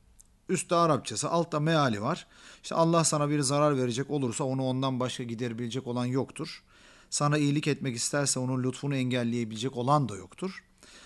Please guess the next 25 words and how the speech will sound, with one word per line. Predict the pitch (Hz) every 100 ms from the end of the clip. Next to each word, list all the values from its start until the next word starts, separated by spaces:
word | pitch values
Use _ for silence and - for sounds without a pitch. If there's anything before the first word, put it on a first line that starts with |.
| - - -
Allah | 147 165
lütfunu | 180 151 - 151 139
kullarından | 156 151 139 123 120
tercih | 139 135 131 147
ettiğine | - 117
ulaştırır. | - 135 143 - 135 180 -
O | 165
çok | - 170 135
bağışlayan | 120 113 - 175
ve | 151
ikram | 139 156 160
bol | 165
olandır. | 151 123 113 92 - - _ _ -
Yüz | 190
yedinci | 143 123 127 139
ayet | 151 139
bitti. | 131 - 95 - - - - - - -
Ondan | 156 240
sonra | 233 175 147
bakıyorum | 156 240 240 202
ki | 135 117
bu | 202
ayetin | 196 165 127 131 117
benzeri | 139 170 151 135 180
olarak | 151 131 196